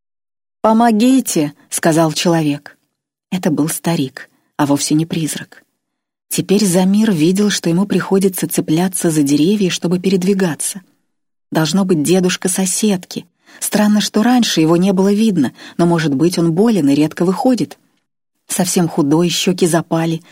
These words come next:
щетина торчит клоками и в одних носках. Гройс шёл навстречу маленькому худому таджику,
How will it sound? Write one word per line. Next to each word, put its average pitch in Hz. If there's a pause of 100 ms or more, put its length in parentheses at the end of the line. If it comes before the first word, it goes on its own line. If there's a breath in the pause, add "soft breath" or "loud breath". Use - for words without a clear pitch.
(200 loud breath)
щетина 190
торчит 185
клоками 170 (300 soft breath)
и 165
в 143
одних 147
носках. 185 (720)
Гройс 175
шёл 165
навстречу 185
маленькому 185
худому 160
таджику, 160